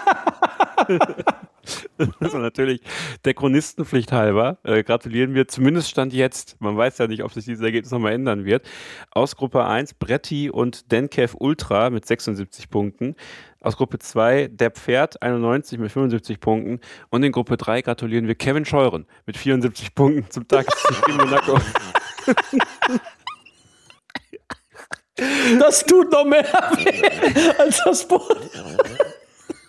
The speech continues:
Speaker 1: Das Schlimme ist, dass es dann umso mehr weh tut, dass ich es in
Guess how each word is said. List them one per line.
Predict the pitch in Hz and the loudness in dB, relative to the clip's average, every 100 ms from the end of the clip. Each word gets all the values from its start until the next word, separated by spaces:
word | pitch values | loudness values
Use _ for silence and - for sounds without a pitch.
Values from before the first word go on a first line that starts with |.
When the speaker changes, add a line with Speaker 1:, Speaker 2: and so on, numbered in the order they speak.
| _ - - _ - - - - 339 214 220 175 165 | _ -14 -14 _ -4 -4 -2 -2 -2 -4 -4 -2 0
Speaker 1:
Das | 190 | 0
Schlimme | - 233 240 | 0 2 4
ist, | 160 302 - - - - | 6 4 2 -2 -2 0
dass | 175 | -2
es | 185 | -2
dann | 170 | -6
umso | 135 226 220 | -4 0 2
mehr | 196 202 220 | 4 4 4
weh | 170 | 2
tut, | 160 165 | 0 -2
dass | 170 208 | -2 -2
ich | |
es | 196 | -8
in | 139 | -10